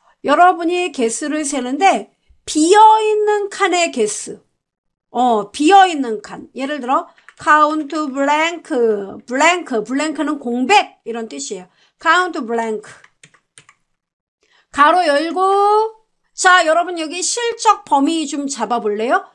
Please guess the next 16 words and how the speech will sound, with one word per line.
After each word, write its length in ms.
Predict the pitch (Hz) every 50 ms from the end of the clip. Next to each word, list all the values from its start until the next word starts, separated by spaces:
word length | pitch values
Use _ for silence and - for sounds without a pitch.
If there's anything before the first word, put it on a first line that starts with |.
| _ _ _
이의 280 | - 277 285 311 302 302
오 240 | 277 247 262 277
번지부터 640 | 277 294 294 302 285 311 302 269 269 - 277 - -
고, 320 | 311 392 440 392 294 233
고, 180 | - 370 370 330
싱 600 | 294 - - 370 392 403 392 392 370 339 294 269
어디까지요? 760 | 240 269 294 - 349 269 - 294 254 240 220 226 214 220 214
마지막 480 | 208 247 269 294 285 349 330 330 320 320
데이터 400 | 285 262 247 247 226 214 254 -
또는 440 | - 302 359 403 427 440 415 415
컨트롤 520 | - - 277 277 277 285 277 254 254 247 254
시프트 460 | - 381 392 - 370 - - - - -
아래로 380 | 254 302 330 392 381 359 311
방향키 480 | 247 254 226 226 226 226 220 220 - 262
해도 300 | 294 320 294 320 302 277
좋아요. 720 | - - - 240 220 226 220 220 214 220 240 320 381 370